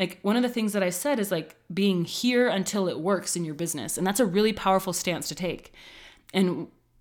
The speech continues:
when we think this way, right, when we come up against a wall, when we come up against something that we don't know how we're gonna move through it, if you have the mentality,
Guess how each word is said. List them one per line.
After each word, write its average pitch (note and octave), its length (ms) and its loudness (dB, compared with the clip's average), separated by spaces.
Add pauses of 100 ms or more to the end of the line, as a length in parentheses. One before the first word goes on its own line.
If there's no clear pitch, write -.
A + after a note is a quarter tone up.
when F#3+ 160 2
we G3 100 6
think E4+ 320 0
this F3 200 -2
way, D#3 280 -2
right, F#3+ 200 -2
when G3 160 2
we G3 120 4
come G#3 280 0
up G3+ 120 0
against G3 340 0
a F3 40 0
wall, D#3+ 360 4
when D3 100 -6
we D#3+ 80 -2
come G#3+ 220 -6
up G#3+ 160 -2
against F3 320 -6
something F3 340 -4
that E3 60 -2
we E3+ 140 -4
don't F#3+ 160 -2
know A3 80 -4
how G3 140 -2
we're F3 120 0
gonna E3 180 -4
move A3+ 420 0
through D#3 240 -4
it, D#3+ 320 -4 (1200)
if G3 180 0
you A#3+ 140 2
have C#4+ 260 6
the D4+ 60 0
mentality, G3+ 840 2